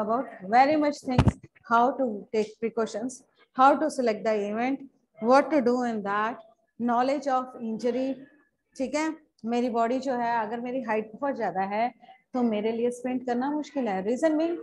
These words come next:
I am away from the ground, मीन्स मेरी टांगे लंबी हैं, मेरा सीजी यानी कि center of gravity जितना away होगा,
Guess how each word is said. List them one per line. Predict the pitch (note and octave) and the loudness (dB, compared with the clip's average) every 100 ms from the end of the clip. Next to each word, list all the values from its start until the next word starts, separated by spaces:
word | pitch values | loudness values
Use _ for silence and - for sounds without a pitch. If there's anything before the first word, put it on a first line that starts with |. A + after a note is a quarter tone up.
| - _ C4 | -12 _ 0
I | D4+ | 2
am | E4 | 2
away | B3 C4+ D4+ C#4+ | 2 4 2 0
from | C4 C4+ | 0 2
the | G#4 - - - _ _ _ _ - | 0 -2 -14 -20 _ _ _ _ -4
ground, | A3 C#4 A#3+ - - _ _ _ _ G#3 | 4 6 4 -2 -10 _ _ _ _ -6
मीन्स | A#3+ D4 D4+ B3+ | -2 -2 -2 -4
मेरी | B3 B3+ | -2 -2
टांगे | A#3 A3 B3 | -4 -6 -6
लंबी | B3+ B3+ C#4 | -4 -2 0
हैं, | C#4 C#4 | 0 0
मेरा | C4+ A#3+ A#3 | 0 0 -2
सीजी | A#3+ G#3 A3 G3+ G3 G#3 | -4 -4 -4 -6 -8 -4
यानी | A3 A3+ | -4 -2
कि | B3 | -2
center | B3 A3+ A#3+ | -2 -2 0
of | B3 | 0
gravity | G3+ A3 G#3+ A#3+ | 2 2 2 -4
जितना | G3+ - A3+ | -4 -4 -2
away | G#3+ A3 | -2 -4
होगा, | G#3 B3+ D#4+ | -2 -2 -4